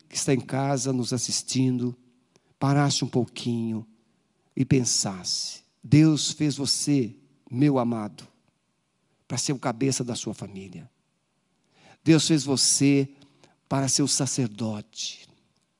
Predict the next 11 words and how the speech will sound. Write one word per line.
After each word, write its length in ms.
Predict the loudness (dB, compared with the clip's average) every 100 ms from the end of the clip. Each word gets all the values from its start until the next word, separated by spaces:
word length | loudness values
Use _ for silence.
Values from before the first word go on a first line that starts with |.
| _ _ _ _ -18 -18 -12 2
Deus 240 | 2 2
quer, 160 | 0 -2 -2 -6
quer, 220 | -2 -2 -2
Deus 320 | 2 4 4
quer 220 | 0 0
usar 260 | 0 0 -2
a, 100 | -2 -6 _
os 100 | -4
seus 260 | 0 0 -2
lábios 840 | -4 -4 -4 -6 -10 -12 -14 -16 _ -20 -20 -6
para 400 | 0 2 4 2